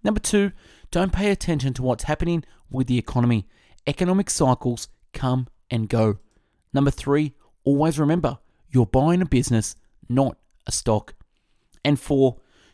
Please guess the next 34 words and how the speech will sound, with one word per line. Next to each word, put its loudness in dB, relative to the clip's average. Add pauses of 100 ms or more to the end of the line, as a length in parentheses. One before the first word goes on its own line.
choose 2
the 0
best 0
businesses -2
available 0
when 0
managing 0 (220)
the -8
portfolio. -2 (320)
There's -6
no 2
need 2
to -6
diversify 0
it -4
widely. -2 (420)
Also, 2
it's -2
not 0
compulsory -2
to -10
cover -2
all 0
major -2
sectors. -4 (400)
Hold 2
on 0
to -4
businesses 0
you -2
understand -2
most 0 (300)
and -2 (160)
perform 0